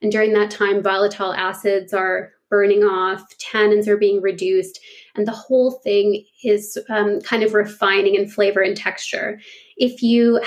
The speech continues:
have cacao, if you have chocolate that is conched for less time, it might have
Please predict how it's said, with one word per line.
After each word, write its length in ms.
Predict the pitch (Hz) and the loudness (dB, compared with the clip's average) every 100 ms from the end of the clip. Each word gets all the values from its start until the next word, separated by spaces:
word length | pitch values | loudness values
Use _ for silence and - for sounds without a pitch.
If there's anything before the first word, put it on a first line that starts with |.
| - | -4
have 340 | 233 226 220 214 - _ _ | -2 0 -2 -4 -16 _ _
cacao, 460 | 240 - - 214 | -8 -6 -4 -2
if 100 | 226 | 0
you 80 | 240 | 0
have 100 | 247 | -2
chocolate 480 | - 208 208 214 208 | -2 -2 0 -2 0
that 140 | 214 | 2
is 340 | 208 208 - - _ | 2 0 -6 -20 _
conched 540 | - 214 208 208 - - | -4 2 2 0 -8 -12
for 160 | - 220 | -4 0
less 340 | 208 247 294 | 2 0 -4
time, 540 | - 220 190 185 220 240 - - _ | -10 -4 -4 -2 -4 -4 -10 -20 _
it 100 | 233 | -2
might 180 | 214 214 | 0 -2
have 300 | - 208 208 | -2 0 -2